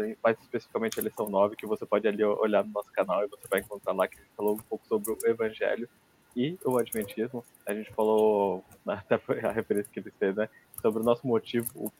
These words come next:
porquê que nós estamos aqui, o porquê que nós estamos fazendo o que nós fazemos. E Cristo é o motivo, Cristo é o objetivo principal. Se você quer ter uma,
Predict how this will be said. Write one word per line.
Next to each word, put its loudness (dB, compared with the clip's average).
porquê 2
que -8
nós 0
estamos 0
aqui, -2
o -14
porquê -6
que -16
nós -4
estamos -4
fazendo 0
o -8
que -8
nós -2
fazemos. -4
E -2
Cristo -2
é 4
o 4
motivo, -4
Cristo -6
é 2
o 2
objetivo -6
principal. -4
Se -10
você -4
quer -2
ter 0
uma, 2